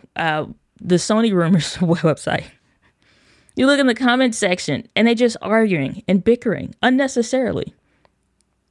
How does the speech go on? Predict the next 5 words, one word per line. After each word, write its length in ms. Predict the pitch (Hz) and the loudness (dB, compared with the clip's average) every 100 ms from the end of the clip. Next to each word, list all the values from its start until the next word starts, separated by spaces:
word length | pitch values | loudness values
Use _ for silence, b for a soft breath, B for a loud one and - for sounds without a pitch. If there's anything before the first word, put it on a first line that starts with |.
| _ _ _ | _ _ _
That 180 | 190 226 | -2 0
does 180 | 233 226 | -2 -2
not 200 | 208 - | -6 -4
help 380 | - 180 - _ _ _ _ _ | -2 -2 -2 _ _ _ _ _
propel 640 | - 170 - 185 175 160 | -4 -2 0 0 0 -2